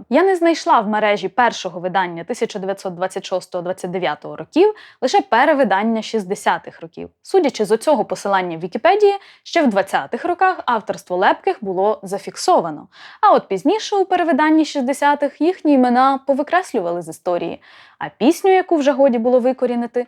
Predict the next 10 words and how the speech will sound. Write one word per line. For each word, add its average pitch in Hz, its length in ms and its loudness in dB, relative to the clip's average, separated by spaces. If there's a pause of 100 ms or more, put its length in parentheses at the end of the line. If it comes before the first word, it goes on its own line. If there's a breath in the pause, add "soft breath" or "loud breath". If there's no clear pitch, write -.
(160)
принаймні 269 460 0
назвали 185 600 0 (280)
народною. 156 560 -4 (400)
І, 427 80 -2
можливо, 285 420 4 (260 loud breath)
саме 220 280 2
в 190 60 -4
цій 285 260 4
редакції 359 680 2
оригінальне 220 760 -2